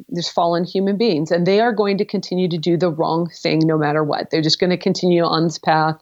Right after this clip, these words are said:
all the way until resurrection. Even those people who profess Christ, they're gonna make errors, they're gonna sin. So what do I do with that? They're gonna hurt me still.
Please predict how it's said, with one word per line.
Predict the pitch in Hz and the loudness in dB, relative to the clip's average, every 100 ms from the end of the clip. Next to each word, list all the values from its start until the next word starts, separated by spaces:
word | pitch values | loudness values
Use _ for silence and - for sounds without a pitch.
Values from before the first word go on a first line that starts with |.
| _ _ _ - | _ _ _ -4
all | 175 180 | 0 4
the | |
way | 180 175 | 4 2
until | 170 160 | 0 0
resurrection. | 165 151 156 156 - 156 - | 0 0 -2 -2 -6 -8 -2
Even | 214 220 254 | 0 4 4
those | 220 208 208 | 4 4 2
people | 196 185 175 | -2 -2 -2
who | 170 | -2
profess | 185 - 165 - | -4 -2 -2 -2
Christ, | - 151 147 - | 0 0 0 0
they're | 170 | 0
gonna | 185 180 | 2 2
make | 175 175 180 | 0 0 0
errors, | 170 170 170 165 | 2 4 2 0
they're | 160 151 | 0 0
gonna | 151 | 0
sin. | 147 - 165 165 165 156 _ _ _ | -4 -2 2 2 2 -2 _ _ _
So | - 208 196 | 0 2 4
what | 185 220 | 4 2
do | 262 | 4
I | 202 | 2
do | 160 180 202 | 2 2 2
with | 196 - | 2 0
that? | - 147 - _ - | -4 -4 -8 _ -2
They're | 170 277 | 4 6
gonna | 294 | 4
hurt | - 277 330 | 4 2 0
me | - 165 | -4 -10
still. | - - - - | -6 -2 -2 -2